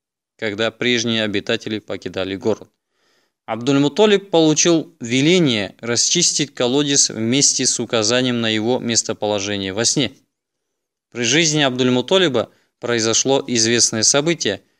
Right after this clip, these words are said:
связанное со слоном. Когда Абраха Аль-Ашрам во главе шестидесятитысячной эфиопской армии, воины которой вели за собой нескольких слонов, двинулся из Йемена в Мекку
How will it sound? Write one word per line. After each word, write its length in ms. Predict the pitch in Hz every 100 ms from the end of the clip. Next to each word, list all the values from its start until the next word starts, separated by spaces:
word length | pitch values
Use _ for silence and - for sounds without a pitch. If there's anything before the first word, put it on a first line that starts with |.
| _
связанное 680 | - - 117 127 110 110 107
со 160 | - 123
слоном. 440 | - 135 139 92 - _ _ _ _ _ _ -
Когда 300 | 120 117 117
Абраха 640 | - 135 143 139 123 131 -
Аль-Ашрам 680 | 123 107 - 127 139 139 - _ _
во 140 | 117
главе 400 | 113 123 127 147
шестидесятитысячной 1500 | - - 147 - 175 165 143 - 127 - 156 - 131 - 120
эфиопской 640 | - 123 135 117 - -
армии, 480 | 123 151 151 147 143 - _ _
воины 520 | 117 117 165 170 135
которой 640 | 123 127 - 139 117 92 - _ _
вели 280 | 113 131 123
за 140 | 110
собой 360 | 107 120 110 107
нескольких 540 | 117 123 - 104 107
слонов, 540 | - 135 147 170 165 -
двинулся 680 | - 107 123 185 165 147 156
из 300 | - 127 120
Йемена 500 | 127 175 165 120 98
в 100 | 92
Мекку 520 | 131 151 - 147 147